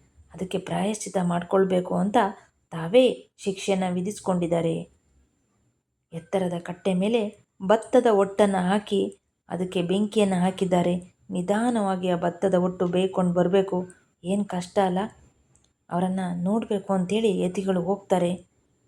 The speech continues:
ಆ ಯತಿಗಳು ಕುಮಾರಿಲ್ ಭಟ್ರ ಮುಂದೆ ನಿಂತ್ಕೋತಾರೆ.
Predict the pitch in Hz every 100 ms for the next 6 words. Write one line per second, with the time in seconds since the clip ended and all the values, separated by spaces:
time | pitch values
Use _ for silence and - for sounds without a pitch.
0 | - 160 175 175 196 196 196 190 _ _
1 | _ _ 175 180 196 190 180 180 190 180
2 | 202 190 180 196 - 196 190 185 185 -